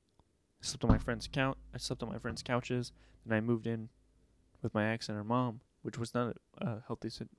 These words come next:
healthy situation to be in. And I didn't have anyone to rely on.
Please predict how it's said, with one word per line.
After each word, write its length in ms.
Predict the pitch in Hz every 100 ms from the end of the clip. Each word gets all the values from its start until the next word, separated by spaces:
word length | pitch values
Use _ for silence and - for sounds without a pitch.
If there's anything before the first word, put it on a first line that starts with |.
| - -
healthy 220 | 123 123
situation 460 | 120 147 120 117 -
to 60 |
be 200 | 110 139
in. 220 | 143 113 120 _ _ _ _ _
And 480 | 175 113 110 107 101 - _ _ _ -
I 80 | 123
didn't 240 | 123 117
have 240 | 110 104 104
anyone 300 | 101 90 98
to 80 | 101
rely 180 | 98
on. 60 | -